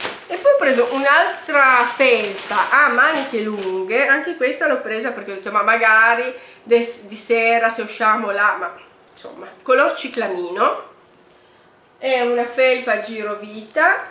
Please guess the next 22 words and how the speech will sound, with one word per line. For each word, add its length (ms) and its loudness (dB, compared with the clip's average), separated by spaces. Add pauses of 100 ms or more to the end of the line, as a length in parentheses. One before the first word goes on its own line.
(160)
l'unica 440 -4
particolarità 960 -2
che 160 -4
ha 280 2
sono 500 -8
queste 760 -6
perle 720 -8 (260)
a 100 -10
fondo 520 -10
manica, 760 -2 (180)
la 120 -8
manica 560 -4
è 440 -8
larga, 640 -4 (340)
è 100 0
molto 280 0
basica 480 -4
anche 180 -10
questa, 440 -10
nulla 240 -6
di 120 -10
particolare. 840 -10